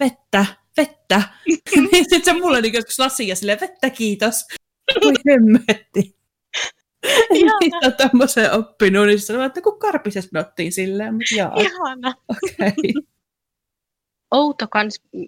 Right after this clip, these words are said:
Speaker 2: niinku, kun mä sanon aina paprika, paprika, vaikka me puhutaan englantia, jos vaikka esimerkiksi tehdään ruokalistaa, niin
Speaker 1: Joo.
Speaker 2: kun mä sanon suomeksi paprika, mä tarkoitan sitä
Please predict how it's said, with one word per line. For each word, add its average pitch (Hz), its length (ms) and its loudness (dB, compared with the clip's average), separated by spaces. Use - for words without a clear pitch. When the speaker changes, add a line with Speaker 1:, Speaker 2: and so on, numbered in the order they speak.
Speaker 2:
niinku, 185 280 -8
kun - 220 -10
mä 233 180 -2
sanon 226 240 -2
aina 185 220 -2
paprika, 190 580 -4
paprika, 233 500 -8
vaikka 202 220 -2
me 208 100 -6
puhutaan 285 420 -4
englantia, 190 560 -6
jos 190 180 -6
vaikka 185 220 -4
esimerkiksi 180 500 -6
tehdään 180 200 -4
ruokalistaa, 226 920 -4
niin 208 120 4
Speaker 1:
Joo. 185 180 4
Speaker 2:
kun 208 100 -2
mä 208 80 -8
sanon 208 220 -10
suomeksi 262 580 -2
paprika, 220 520 -6
mä 208 100 -8
tarkoitan 190 440 -6
sitä - 140 -12